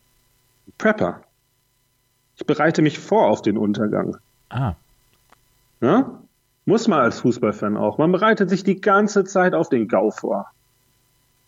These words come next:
Speaker 1: Und dann kommt er, bis vorbereitet, ist trotzdem scheiße.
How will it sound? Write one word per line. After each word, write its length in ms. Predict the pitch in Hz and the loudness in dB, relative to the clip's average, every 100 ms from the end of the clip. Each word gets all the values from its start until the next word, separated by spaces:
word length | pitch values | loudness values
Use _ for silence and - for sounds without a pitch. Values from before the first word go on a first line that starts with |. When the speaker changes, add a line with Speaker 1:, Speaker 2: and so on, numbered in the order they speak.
| _ _ | _ _
Speaker 1:
Und 80 | 135 | 0
dann 140 | 151 | 0
kommt 300 | - 202 233 | 0 0 2
er, 440 | 233 214 220 - - _ _ - | 4 4 2 -4 -20 _ _ -2
bis 160 | 151 | -2
vorbereitet, 640 | - 180 185 160 160 156 156 | 2 2 4 4 2 2 0
ist 140 | - | -4
trotzdem 360 | - - 156 123 | -14 -8 -4 -4
scheiße. 560 | - - 92 - - | -6 -10 -12 -12 -14